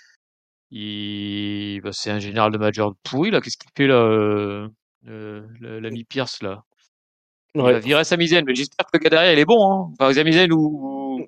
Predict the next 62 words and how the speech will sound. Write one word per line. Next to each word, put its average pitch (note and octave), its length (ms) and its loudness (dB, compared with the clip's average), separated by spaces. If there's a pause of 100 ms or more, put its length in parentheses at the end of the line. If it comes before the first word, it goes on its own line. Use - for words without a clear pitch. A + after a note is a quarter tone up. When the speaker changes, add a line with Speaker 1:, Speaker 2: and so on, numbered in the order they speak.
(120)
Speaker 2:
Ou, D#3 400 0
Speaker 1:
ou C3+ 40 2
Jeff C3+ 80 4
Speaker 2:
ou C#3 40 4
Speaker 1:
Hardy. D3 200 4
Speaker 2:
Jeff D3 180 4
Hardy, E3 360 4
ouais, E3+ 220 6
tu D3 120 -4
vois, E3 180 0 (140)
tant C3 120 -8
Speaker 1:
Et, C3+ 80 -4
Speaker 2:
qu'à C#3 100 2
faire. C#3 100 0
Speaker 1:
mais C#3+ 120 2
voilà, D#3+ 220 4
il B2+ 60 2
va, A#2 60 2 (160)
il B2 80 -8
va C3+ 80 2
virer C#3+ 240 2
un, B2+ 380 4
un C3 80 0
mec C#3+ 160 0
qui - 100 -10
est B2 40 -6
comme C3+ 280 2 (140)
up C#3+ 80 -4 (100)
card, D3+ 320 4
euh, A#2+ 840 2 (600)
Speaker 2:
Pour D3 120 -4
Speaker 1:
de, D3+ 40 2
Speaker 2:
mettre D3+ 180 4
Speaker 1:
de, A#2+ 60 -4
Speaker 2:
qui ? E3 120 0
Speaker 1:
de D3+ 140 4
la, C#3 120 -6
Speaker 2:
Rick F3 260 0
Speaker 1:
de - 0 -
Speaker 2:
Boogs ? B3+ 360 6
Speaker 1:
la A3 40 -2
carte. F#3+ 160 -4 (460)
Ah, F3 200 4
c'est, D#3 260 0
qui F3 200 -2
est-ce G3+ 140 0
qui F3+ 60 6
va D#3+ 40 4
foutre - 180 0
à D#3+ 40 6
la E3 80 4
place ? E3+ 180 4
Si - 60 -6
c'est F3 80 2
pour E3+ 140 4
foutre D#3+ 220 -2
Von D#3+ 100 6
Speaker 2:
Mm. C#3+ 60 -10
Speaker 1:
Wagner, D#3+ 280 -2
euh, C#3 320 4
merci, D3 340 -4
hein. D3+ 160 -4